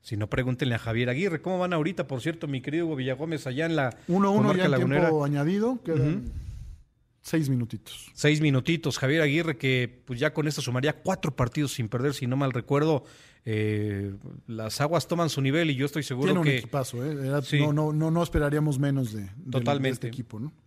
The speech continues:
Speaker 1: Y lo mismo el equipo de, de,
Speaker 2: De
Speaker 1: de, de,
Speaker 2: Tigres.
Speaker 1: de los Tigres, ¿no?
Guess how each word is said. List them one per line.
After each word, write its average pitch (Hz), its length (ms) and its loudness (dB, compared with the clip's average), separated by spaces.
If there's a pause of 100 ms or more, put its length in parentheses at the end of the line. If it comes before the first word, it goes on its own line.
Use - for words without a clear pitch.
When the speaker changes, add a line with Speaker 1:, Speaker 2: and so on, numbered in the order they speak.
Speaker 1:
Y 247 80 2
lo 208 140 4
mismo 160 280 2
el 131 80 2
equipo 123 340 0
de, 113 280 2
de, - 0 -
Speaker 2:
De 117 100 -2
Speaker 1:
de, 107 80 2
de, 120 40 -2 (160)
Speaker 2:
Tigres. 113 180 -2
Speaker 1:
de 110 100 2
los 107 180 -2
Tigres, 107 360 -2
¿no? 156 240 0